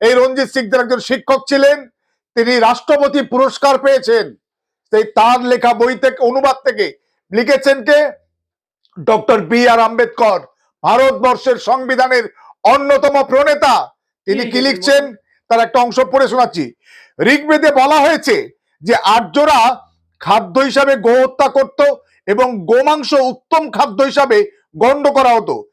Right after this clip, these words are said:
Speaker 1: ঋগ্বেদের দশম অধ্যায়ের পঁচাশি বাই চোদ্দ নম্বর শ্লোকে ইন্দ্র বলছে তারা পনেরো কুড়িটি গরুর মাংস রান্না করেছে।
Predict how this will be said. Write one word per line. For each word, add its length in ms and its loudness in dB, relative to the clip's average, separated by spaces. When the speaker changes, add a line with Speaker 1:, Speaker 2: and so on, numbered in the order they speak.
Speaker 1:
ঋগ্বেদের 600 0
দশম 520 0
অধ্যায়ের 560 0
পঁচাশি 440 0
বাই 240 0
চোদ্দ 220 -2
নম্বর 300 2
শ্লোকে 640 0
ইন্দ্র 340 0
বলছে 460 -2
তারা 300 2
পনেরো 540 0
কুড়িটি 380 -2
গরুর 340 -2
মাংস 280 -2
রান্না 340 2
করেছে। 460 -4